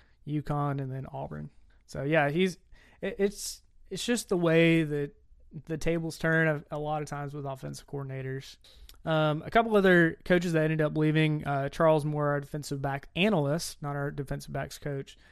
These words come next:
Um, he went over to Kansas, uh, to be over with Mad Hatter. Uh, and then we <laughs> had, uh, Jonathan Rutledge, special teams analyst, so another analyst, leave to go to Nebraska. Marcus Davis. Um, these are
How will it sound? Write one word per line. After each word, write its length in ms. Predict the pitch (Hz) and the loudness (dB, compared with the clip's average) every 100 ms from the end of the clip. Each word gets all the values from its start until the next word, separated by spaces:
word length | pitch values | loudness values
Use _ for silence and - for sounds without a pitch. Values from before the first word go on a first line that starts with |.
| _ - | _ -14
Um, 280 | 135 127 139 | -12 -12 -10
he 80 | 151 | -6
went 220 | 147 143 | -2 -2
over 280 | 139 139 139 | -2 -4 -6
to 140 | - | -6
Kansas, 640 | - 151 139 135 135 - - - _ - | -4 -4 -4 -6 -8 -10 -20 -20 _ -14
uh, 220 | 135 131 | -10 -10
to 120 | - | -10
be 120 | 143 | -6
over 200 | 139 139 | -6 -4
with 200 | 135 135 | -6 -8
Mad 240 | 143 139 139 | -6 -6 -4
Hatter. 460 | 139 139 135 143 - _ _ _ 147 | -6 -6 -6 -8 -12 _ _ _ -12
Uh, 600 | 139 135 131 127 127 131 - | -10 -8 -8 -8 -8 -10 -10
and 120 | 151 143 | -6 -2
then 100 | 143 | 2
we 100 | 151 | 4
<laughs> 0 | |
had, 460 | - 151 143 143 | 4 4 2 0
uh, 360 | - 139 139 135 - 160 | -2 -6 -6 -8 -10 -2
Jonathan 400 | 156 160 151 143 | 2 2 2 -2
Rutledge, 600 | 147 151 147 143 - - | -2 -2 -2 -4 -8 -14
special 380 | - - 151 147 | -6 -2 -2 -2
teams 240 | 147 143 | -2 -2
analyst, 340 | 139 135 143 143 | -2 -4 -4 -6
so 60 | 135 | -6
another 240 | 139 143 | -4 -4
analyst, 520 | 147 139 139 135 - | -4 -6 -6 -8 -10
leave 320 | 139 135 135 135 | -8 -8 -8 -8
to 60 | |
go 120 | 139 | -8
to 60 | 131 | -8
Nebraska. 680 | 131 143 151 139 - 143 139 - - - - | -6 -4 -4 -4 -4 -4 -4 -10 -20 -20 -6
Marcus 360 | - 165 - - | 2 2 2 -2
Davis. 720 | 208 202 190 185 175 - - - | 6 6 6 4 2 -2 -14 -10
Um, 540 | 147 139 139 135 135 - _ _ _ | -8 -6 -6 -8 -10 -12 _ _ _
these 180 | 160 170 | -6 0
are 280 | 185 160 147 | 2 2 2